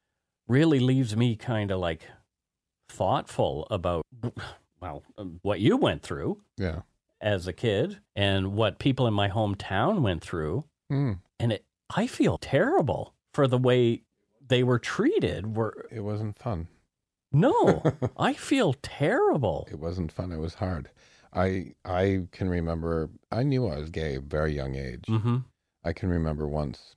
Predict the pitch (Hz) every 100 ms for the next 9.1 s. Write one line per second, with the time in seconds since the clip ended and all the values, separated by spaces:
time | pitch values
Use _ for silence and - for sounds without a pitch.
0 | - 78 73 69 - 67 64 65 65 65
1 | - - _ _ _ _ _ _ - 71
2 | - 76 76 73 69 71 71 - 65 71
3 | - 50 50 - - 82 78 73 82 82
4 | 80 78 73 71 - 73 - - 92 120
5 | 117 101 87 85 98 _ _ _ _ _
6 | _ _ _ 90 92 107 107 - - 85
7 | 92 90 - 95 90 87 87 85 82 87
8 | 87 123 80 78 78 80 80 82 - 127
9 | 120